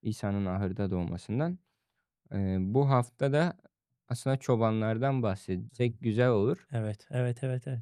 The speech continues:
Speaker 1: Ve Yeşaya dokuzda okuduğumuz o esenlik önderi haberinden sonra biliyoruz ki melekler İsa'ya,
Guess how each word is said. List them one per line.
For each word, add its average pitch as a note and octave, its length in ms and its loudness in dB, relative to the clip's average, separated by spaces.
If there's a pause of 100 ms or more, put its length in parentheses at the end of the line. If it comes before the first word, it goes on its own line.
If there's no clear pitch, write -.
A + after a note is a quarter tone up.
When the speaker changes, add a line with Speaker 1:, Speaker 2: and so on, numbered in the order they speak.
Speaker 1:
Ve A2+ 140 2
Yeşaya B2+ 480 6
dokuzda C#3 460 0
okuduğumuz C#3+ 640 2
o D3 100 2
esenlik B2+ 600 -2
önderi B2 600 4
haberinden A2+ 720 2
sonra B2 500 -4 (480)
biliyoruz B2+ 420 4
ki C#3+ 140 0
melekler B2+ 760 2 (340)
İsa'ya, B2+ 640 -2